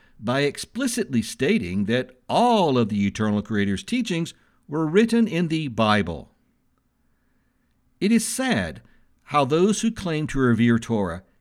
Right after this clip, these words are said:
can restrict God's teachings by confining them to the borders they themselves stipulate.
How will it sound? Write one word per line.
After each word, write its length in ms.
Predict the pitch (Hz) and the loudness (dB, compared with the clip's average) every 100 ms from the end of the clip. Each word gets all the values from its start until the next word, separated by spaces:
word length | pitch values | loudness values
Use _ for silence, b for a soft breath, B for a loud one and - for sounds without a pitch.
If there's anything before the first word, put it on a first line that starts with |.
| - | -10
can 220 | 139 131 | -4 -2
restrict 760 | 135 - - 202 180 - - 101 | -2 -4 -6 -6 -6 -8 -18 -6
God's 360 | 107 107 101 - | -2 -2 -2 -6
teachings 480 | 127 117 73 - - b b b | -6 -4 -8 -14 -20 b b b
by 180 | 113 117 | 0 0
confining 840 | 117 127 123 202 226 196 127 107 | 0 -4 -2 -2 0 2 4 4
them 320 | 98 90 92 _ b b | 2 -2 -6 _ b b
to 100 | - | -4
the 120 | 123 117 | 0 0
borders 600 | 98 143 147 135 123 92 | -2 0 0 0 -2 -2
they 280 | 107 110 | 0 2
themselves 840 | 107 113 110 - 226 202 123 120 117 - | 2 2 -2 -2 -2 0 0 -2 -6 -10
stipulate. 680 | - 240 175 113 78 - | -4 -4 -2 -2 -4 -10